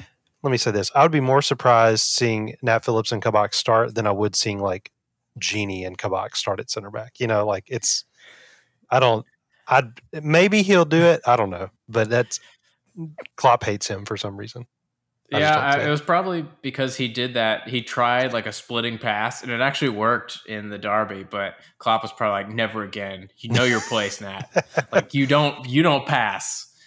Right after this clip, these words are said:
Speaker 2: That's not what you do in this
Speaker 1: Right.
Speaker 2: team." Uh, and yeah, and that was gonna be my follow-up question: is which midfielder is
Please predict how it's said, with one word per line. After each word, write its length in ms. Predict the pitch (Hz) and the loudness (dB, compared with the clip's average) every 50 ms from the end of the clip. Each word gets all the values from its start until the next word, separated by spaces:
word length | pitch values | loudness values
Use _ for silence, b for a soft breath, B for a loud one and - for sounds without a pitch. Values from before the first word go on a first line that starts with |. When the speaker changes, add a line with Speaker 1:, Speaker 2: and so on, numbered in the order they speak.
| b b _ | b b _
Speaker 2:
That's 220 | 131 139 139 - | -2 -2 0 0
not 240 | 147 147 143 135 127 | 2 2 2 2 2
what 140 | 131 123 123 | 0 -2 -2
you 180 | 123 123 120 | -2 -4 -4
do 240 | 113 117 117 113 107 | -2 -2 -4 -2 -4
in 80 | 104 101 | -4 -6
this 160 | 104 98 92 | -8 -6 -2
Speaker 1:
Right. 280 | 107 107 104 101 107 - | 2 4 4 4 2 0
Speaker 2:
team." 120 | 104 101 b b b b b b b b b b b _ _ _ _ _ _ _ _ _ _ _ _ _ _ _ _ _ _ | -6 -16 b b b b b b b b b b b _ _ _ _ _ _ _ _ _ _ _ _ _ _ _ _ _ _
Uh, 40 | - | -8
and 300 | 117 117 107 107 123 123 | -6 -4 -4 -2 -2 0
yeah, 220 | 139 151 131 110 | 2 2 2 2
and 120 | 113 113 117 | 2 0 0
that 80 | 120 | 0
was 120 | 135 143 - | 0 0 -2
gonna 140 | 160 143 131 | -2 -4 -4
be 60 | 131 | -4
my 160 | 120 110 107 | -4 -4 -4
follow-up 400 | - - 110 117 117 104 - - | -2 -2 -2 0 0 -2 -4 -6
question: 360 | - 104 101 - - 101 101 90 | -8 -8 -8 -10 -14 -18 -18 -16
is 180 | 104 107 104 104 | -16 -16 -16 -8
which 260 | 107 120 127 123 - | -6 -4 -4 -4 -4
midfielder 720 | 120 120 123 117 - - 120 113 107 104 101 101 101 98 | -4 -4 -4 -4 -4 -4 -2 -2 -2 -2 -2 -2 -4 -4
is 440 | 101 101 101 - - - - - - | -6 -10 -10 -10 -10 -12 -12 -16 -18